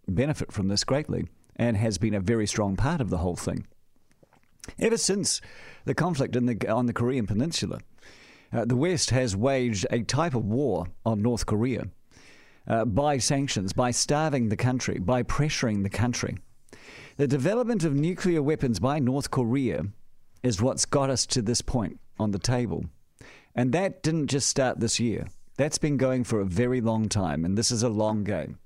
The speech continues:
And I think North Korea finally thought, "The sanctions are starving us. We're gonna have to bring this to a head." They threw all their resources in, uh, developing the nuclear missile program.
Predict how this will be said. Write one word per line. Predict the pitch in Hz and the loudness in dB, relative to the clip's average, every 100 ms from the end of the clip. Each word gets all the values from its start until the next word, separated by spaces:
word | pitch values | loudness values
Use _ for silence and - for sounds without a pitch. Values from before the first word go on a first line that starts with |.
| - | -12
And | - | -4
I | 113 | -2
think | 143 135 | 0 0
North | 143 135 | 0 0
Korea | 135 131 127 | 0 0 0
finally | 117 143 156 147 | 0 0 0 -2
thought, | - 104 - - - - - - - - | -2 -4 -4 -14 -20 -20 -20 -20 -20 -6
"The | 101 | -2
sanctions | - 147 135 135 | 0 0 0 0
are | 98 | 0
starving | - 101 85 92 | 0 -2 0 -2
us. | 95 - - - _ _ | -2 -2 -8 -16 _ _
We're | 113 107 | -2 0
gonna | 131 120 | 0 0
have | 127 | 0
to | 120 | 0
bring | 101 151 | 0 0
this | 139 - | 0 0
to | 117 | 0
a | 98 | 0
head." | 85 101 92 92 - - _ _ _ _ _ - | 0 -2 -2 -8 -12 -20 _ _ _ _ _ -4
They | 117 | -2
threw | 113 139 139 | 0 2 2
all | 156 | 2
their | 156 | 2
resources | 135 104 120 117 123 101 | 2 2 2 2 0 2
in, | 110 117 117 | 2 2 0
uh, | 104 101 98 | 0 0 0
developing | 92 98 131 107 123 | 0 2 2 2 2
the | 110 | 2
nuclear | 110 113 117 113 | 0 0 0 0
missile | 104 131 143 127 110 | 2 2 2 2 0
program. | - 95 85 82 82 90 | 0 0 0 -2 -2 -6